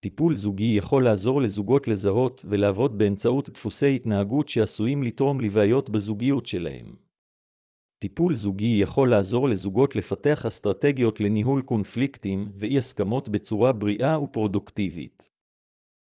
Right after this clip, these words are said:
טיפול זוגי יכול לעזור לזוגות לבנות אמון מחדש לאחר הפרה, כגון בגידה או בגידה באמון.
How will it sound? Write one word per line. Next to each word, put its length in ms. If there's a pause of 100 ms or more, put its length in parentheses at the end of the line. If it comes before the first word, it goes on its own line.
(140)
טיפול 360
זוגי 460
יכול 260
לעזור 400
לזוגות 520
לבנות 400
אמון 260
מחדש 480
לאחר 340
הפרה, 440 (500)
כגון 400
בגידה 500
או 120
בגידה 420
באמון. 540